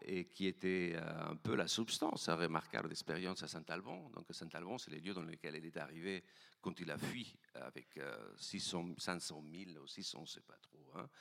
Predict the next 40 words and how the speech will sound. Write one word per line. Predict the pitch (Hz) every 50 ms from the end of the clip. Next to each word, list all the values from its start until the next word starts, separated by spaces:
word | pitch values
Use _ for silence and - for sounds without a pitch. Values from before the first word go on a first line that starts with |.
| - - - - - -
exilés, | - 104 104 92 80 95 101 101 101 107 107 110 110 107
euh, | 95 85 87
qui | - -
ont | 87
été | 82 85 - -
parqués | - - - - - - - 95 90
dans | 82 78
des | 67 73 78 78
camps, | - 87 85 87 87 85 80 78
euh, | 73 73 69
dans | 76 80 80
des | 71 78
camps | 80 - 90 85
de | 78 78
concentration | - 76 73 82 82 - - 78 76 - - 80
dans | 80 82
le | 80 73
sud | - - -
de | - -
la | - -
France, | - - - - - -
et | -
cetera. | - - - - - - 156 175 - - - - - - - - - - - - -
Euh, | 92 95 95 95 87
euh, | - 90 107
euh, | 92 85 95 95 87 78 65 95 98 69 78 95 - - 80 76 -
Tosquelles, | - 98 95 92 - - 156 160 170 165 131 110 101 - -
il | 98 92 85
est | 87 90
hérité | 87 78 87 92 87 - 180 170 113
lui-même | 98 101 104 101 107 117 117 110 107
de | 95 92
quelque | - 87 85 - 101
chose. | 95 - 151 165 151 - 101 95 -
Il | 60 82 95 98 98
m'importe | 101 110 120 120 - - 165 151 - - 113
de | 98 101
souligner | 95 - - 101 101 98 104 113 120 120 - - - -
un | 107 113 110
aspect. | 98 90 - - - - - 82 78 71